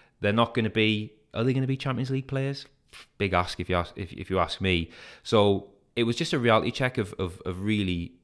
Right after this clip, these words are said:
where Burn is at in terms of his ability, in terms of his age.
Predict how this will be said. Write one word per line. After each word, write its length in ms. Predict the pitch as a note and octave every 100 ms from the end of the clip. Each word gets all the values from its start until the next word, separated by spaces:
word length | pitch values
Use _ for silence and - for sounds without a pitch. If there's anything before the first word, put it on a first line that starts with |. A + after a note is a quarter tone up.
| A2+ C3 -
where 200 | F#2+ F#2+
Burn 280 | F2+ G2 F#2+
is 120 | F#2
at 220 | G2+ F#2
in 80 | F#2
terms 280 | E2+ F#2+ F2+
of 60 | F2
his 120 | E2
ability, 500 | D#2+ G2 G2 F#2+ F2+
in 80 | D#2+
terms 280 | F#2 F2
of 60 | E2+
his 140 | E2
age. 500 | F#2+ F#2+ F#2 F2+ -